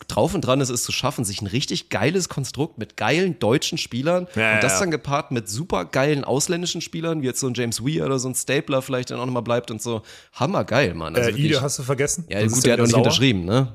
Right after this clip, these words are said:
Speaker 2: Ja, aber
Speaker 1: So.
Speaker 2: sonst ist er erstmal wieder sauer.
Speaker 1: Ja,
Speaker 2: Also
Speaker 1: das
Speaker 2: ruhig
Speaker 1: stimmt.
Speaker 2: mal nennen einmal.
Speaker 1: Ja,
Speaker 2: Ja,
Speaker 1: bitte
Speaker 2: so.
Speaker 1: nennen, bitte auch bleiben. Das wäre schön
Speaker 2: Ja.
Speaker 1: für die ganze Liga. Aber
Speaker 2: Ja.
Speaker 1: nee, dann ist Frankfurt einfach legit Contender nächstes Jahr. Also nicht für den Meistertitel, aber du weißt so, ne? Für Best of the Rest und so.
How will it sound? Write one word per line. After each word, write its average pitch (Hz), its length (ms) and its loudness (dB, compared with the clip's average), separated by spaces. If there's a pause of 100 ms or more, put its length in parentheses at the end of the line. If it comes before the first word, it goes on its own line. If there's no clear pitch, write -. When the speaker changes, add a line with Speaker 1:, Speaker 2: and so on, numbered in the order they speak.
(100)
Speaker 2:
Ja, 123 160 4
aber 127 200 2
Speaker 1:
So. 95 80 -2
Speaker 2:
sonst 90 100 -4
ist 123 80 0
er 131 80 4
erstmal 123 240 -2
wieder 120 160 2
sauer. 127 340 2
Speaker 1:
Ja, 98 80 -2
Speaker 2:
Also 95 140 2
Speaker 1:
das 107 120 0
Speaker 2:
ruhig 151 180 4
Speaker 1:
stimmt. 160 60 -6
Speaker 2:
mal 139 100 2
nennen 139 280 -2
einmal. 160 460 -2
Speaker 1:
Ja, 185 100 -2
Speaker 2:
Ja, 135 140 2
Speaker 1:
bitte 131 200 0
Speaker 2:
so. 127 40 4
Speaker 1:
nennen, 135 260 2
bitte 131 220 0
auch 113 100 -2
bleiben. 135 460 0
Das 110 160 -6
wäre 104 80 -2
schön 120 260 0
Speaker 2:
Ja. 120 80 2
Speaker 1:
für 117 80 0
die 117 60 -4
ganze 110 260 -4
Liga. 127 340 -2 (280)
Aber 85 160 -6
Speaker 2:
Ja. 104 100 0
Speaker 1:
nee, 170 80 4
dann 78 160 -4
ist 85 160 -4
Frankfurt 95 460 -6
einfach 95 560 -4
legit 101 440 -4
Contender 113 520 -2
nächstes 98 340 -6
Jahr. 87 200 -2
Also 98 180 -4
nicht 120 160 0
für 110 100 -2
den 92 40 -6
Meistertitel, 147 500 -2
aber 113 100 -2
du 113 100 0
weißt 131 260 2
so, 98 100 -6
ne? 107 160 -2
Für 110 100 -10
Best 107 220 -4
of 90 100 -8
the 95 60 -10
Rest 120 280 -2
und 92 120 -8
so. 87 200 -8